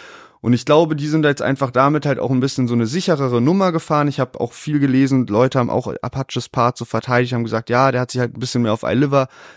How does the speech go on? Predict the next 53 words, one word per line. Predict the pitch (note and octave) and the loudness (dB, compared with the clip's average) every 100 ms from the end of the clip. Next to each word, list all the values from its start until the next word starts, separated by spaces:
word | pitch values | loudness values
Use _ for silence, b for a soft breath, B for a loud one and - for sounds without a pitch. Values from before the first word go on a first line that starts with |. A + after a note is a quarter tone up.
| B | B
eingelassen. | - C#3 D3 C#3 C3+ B2+ | 0 2 4 2 0 -2
Ich | - | -2
finde, | C#3 C#3+ | 0 2
man | C3 A#2 A2 | 2 0 2
hört | B2 - | 0 0
trotzdem | C#3 - C#3 B2+ | -4 -4 -2 -2
auch | A#2 | -2
noch | B2 | -2
einen | A#2+ | -2
Apache | F#2 C#3 C#3+ - | -4 -4 -4 -4
raus, | A2 C3+ D3+ | 2 2 2
aber | E2 A2+ A2+ B B | 2 2 0 B B
ich | B - | B 2
weiß | B2 | 4
auch, | C3 A#2+ | 4 2
was | A#2+ | 0
du | - | 0
meinst, | A2+ A#2+ B2+ - | 2 2 2 0
ne? | |
Da | A#2+ | 0
ist | A2+ | 2
jetzt | A#2 - | 0 -2
vielleicht | - C#3 | 0 2
nicht | C3+ B2 | 2 0
ganz | B2 C3+ | 2 0
so | - | -2
viel | - A2+ | -6 -4
Raffinesse | A2+ - A#2 A2+ A#2+ A2 | -4 -2 0 0 -2 -2
im | G#2 | -4
Text | - B2+ - - | -4 -6 -6 -6
drin | A2+ A2 | -2 0
wie | A2 | 0
sonst. | G2 A2 D3 F3 - - B B B B B _ | 2 4 4 2 -4 -14 B B B B B _
Ja, | A2+ D#3+ A#2 | -2 -2 -2
die | G#2 | -2
sind | G#2 C3 - | 2 2 2
einfach, | C#3+ - E3 | 0 2 0
die | - B2+ | 0 2
haben | C3 | 4
eine | D3 C#3 C3 - _ _ | 4 4 0 -8 _ _
sichere | - B2 F#3+ G#3+ F3 D3 | -8 -2 2 2 4 4
Nummer | D3+ F3+ F3 | 4 4 4
mit | D#3+ D3+ D3+ | 4 2 0
diesem | C#3+ C#3 | 0 0
Lied | C3 E3 - | 0 -6 -6
gefahren | D3 C#3+ C3 C#3 | -4 2 2 2
und | B2 | 2
haben | B2 B2 | 0 2
halt | B2 | 0
einen | A#2+ A2+ | 0 -2
Hit | B2 B2 | -2 -4
jetzt | - | -6
abgeliefert, | F#2+ F#2+ - F#2 F2 - F2 - | -8 -12 -8 -8 -8 -8 -10 -10